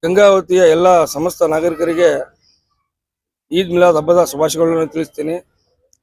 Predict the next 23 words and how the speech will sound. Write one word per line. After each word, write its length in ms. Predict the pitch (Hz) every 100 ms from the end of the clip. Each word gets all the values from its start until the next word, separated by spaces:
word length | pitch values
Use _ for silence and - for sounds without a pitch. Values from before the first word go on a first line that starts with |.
| _ _ _ _ _ _
ಅದೇ 240 | 151 185 208
ರೀತಿಯಾಗಿ 640 | 190 165 185 180 185 185
ಇವತ್ತು 360 | 170 185 185 170
ಗಂಗಾವತಿ 520 | 156 175 185 175 170
ನಗರದ 300 | 165 165 170
ಅಂಗಡಿ 300 | 156 156 170
ಸಂಗಣ್ಣ 320 | 175 170 160
ಕ್ಯಾಂಪ್ನಲ್ಲಿ 540 | 151 156 151 156 156 170 - _ _ _ _ _ _ _ _ -
ಮೊಹಮ್ಮದಿಯಾ 520 | 135 175 190 185 190
ನೌಜವಾನ್ 460 | 170 160 165 170 170
ಸೊಸೈಟಿ 360 | 151 - 170 165
ವತಿಯಿಂದ 400 | 165 160 160 165
ಇವತ್ತು 500 | 165 156 165 165 156 135 - _ _ _ _ _ _ -
ರಕ್ತದಾನ 540 | 147 - 190 180 180
ಶಿಬಿರವನ್ನು 640 | 165 160 165 175 160 170 170 123
ಹಂಚಿಕೊಂಡು 880 | - _ _ 165 170 170 165 165 170
ಇವತ್ತು 440 | 165 165 165 156
ನೂರಾರು 400 | 156 170 175 170
ಯುವಕರು 420 | 165 151 165 170
ರಕ್ತವನ್ನು, 640 | 147 - 165 165 170 160
ದಾನವನ್ನು 440 | 143 156 170 165 156
ಕೊಡ್ತಾ 280 | - - 170
ಇದ್ದಾರೆ. 300 | 165 160